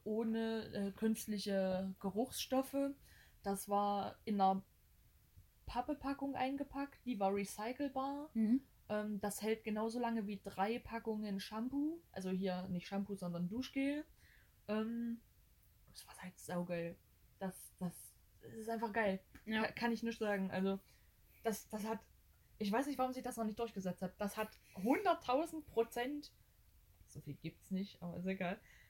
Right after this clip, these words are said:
Speaker 1: hundert Prozent <laughs> mehr Sinn. Alles daran ist geiler.
Speaker 2: Mhm.
Speaker 1: Also, sau cool, kann ich euch nur empfehlen. Ähm, auch für Shampoo gibt's das.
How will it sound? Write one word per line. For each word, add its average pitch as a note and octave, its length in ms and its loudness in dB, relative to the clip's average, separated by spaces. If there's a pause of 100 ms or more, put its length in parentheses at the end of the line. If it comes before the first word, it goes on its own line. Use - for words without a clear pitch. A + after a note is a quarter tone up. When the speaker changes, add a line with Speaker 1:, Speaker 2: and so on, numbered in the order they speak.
(140)
Speaker 1:
hundert D#4+ 340 6 (100)
Prozent D4+ 520 6
<laughs> - 60 -8
mehr B3+ 560 4 (440)
Sinn. E3 280 4 (380)
Alles F#4 340 6
daran B3+ 340 4
ist - 200 -6
geiler. D#3+ 380 4 (180)
Speaker 2:
Mhm. A3 280 8 (220)
Speaker 1:
Also, F#3+ 380 2 (140)
sau F#3 420 0 (100)
cool, F3+ 180 0
kann F#3 120 0
ich F3+ 80 2
euch F3 120 -2
nur F#3 100 -2
empfehlen. F#3+ 400 -4 (420)
Ähm, F#3+ 520 2 (800)
auch A3 220 2
für G3 500 6
Shampoo C#4 380 4
gibt's - 280 -4
das. C#4 460 -4